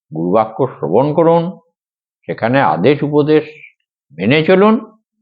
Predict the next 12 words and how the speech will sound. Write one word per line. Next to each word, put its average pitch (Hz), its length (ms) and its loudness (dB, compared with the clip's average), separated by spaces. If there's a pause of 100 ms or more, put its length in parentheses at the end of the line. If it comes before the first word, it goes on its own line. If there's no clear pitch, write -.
(240)
দেখবেন 117 360 2 (1000)
আপনি 240 340 0
মধ্যবিত্ত 113 640 0 (100)
সংসারের 92 500 -6
মানুষ, 107 320 -2 (360)
আপনি - 240 -14 (140)
অবশ্যই 113 460 0
ভালো - 280 -8
থাকবেন, - 340 -16 (880)
এটা - 360 -4
অবধারিত 202 500 2 (140)
সত্য। - 320 -12